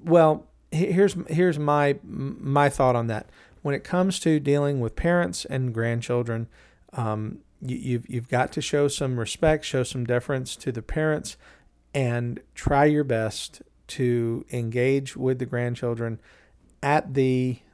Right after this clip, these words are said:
at the respectful permission of the parents. Um, you know, you don't want to, you don't want the child going back home and saying, you know, "Grandma told me about this man who rose from the dead," and that makes a huge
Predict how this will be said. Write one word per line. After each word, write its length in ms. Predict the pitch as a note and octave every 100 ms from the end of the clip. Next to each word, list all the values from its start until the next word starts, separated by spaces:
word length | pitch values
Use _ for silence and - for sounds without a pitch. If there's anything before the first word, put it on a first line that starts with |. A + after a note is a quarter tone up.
| _ _ _ _ _ _ _ _
at 140 | C3 C3
the 80 |
respectful 960 | B2+ C3 - - E3+ E3+ - E3 D#3 D#3 - _ _ _ _ _ _
permission 640 | - D3 C3+ B2+ - B2 A#2+
of 220 | A#2+ A#2+
the 80 | A2+
parents. 600 | - A#2 A2+ - - -
Um, 520 | - A#2+ A2+ A2+ A2+ -
you 140 | B2+
know, 80 | A#2
you 180 | A#2 B2
don't 320 | B2 C#3 D3
want 360 | C3 C3 - -
to, 400 | - B2 A#2 - - _ - _ _ _ _ _
you 160 | C#3 E3+
don't 200 | F3+ F3
want 240 | D#3+ - - _ _ _ _ - -
the 100 | C#3
child 640 | - C#3+ C3 A#2 A2 A#2 - -
going 260 | B2+ B2 A#2+
back 220 | A2+ A#2
home 160 | B2+ A#2
and 100 | A2+
saying, 220 | A2+ A#2
you 80 | B2
know, 100 | A2+
"Grandma 380 | B2+ E3+ E3+
told 240 | B2 C3 B2+
me 60 |
about 220 | B2 B2 -
this 160 | B2+
man 220 | C3+ C#3
who 80 | C#3
rose 260 | C#3 D3+ D3
from 140 | D#3+
the 80 | D#3
dead," 340 | E3+ D#3 A2+ - - - -
and 200 | B2 B2+
that 160 | B2
makes 260 | B2 B2 -
a 80 | B2+
huge 580 | - B2+ B2+ - -